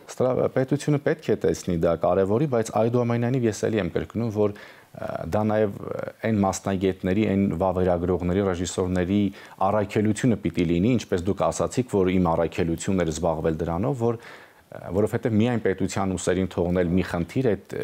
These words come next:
երբեք չի կարող իրականություն դառնալ։ Այսինքն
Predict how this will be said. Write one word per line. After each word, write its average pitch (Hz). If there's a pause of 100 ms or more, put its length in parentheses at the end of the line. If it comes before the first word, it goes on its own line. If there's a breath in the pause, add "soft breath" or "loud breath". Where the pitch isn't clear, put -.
երբեք 95
չի 101
կարող 85
իրականություն 87
դառնալ։ 82 (300 loud breath)
Այսինքն -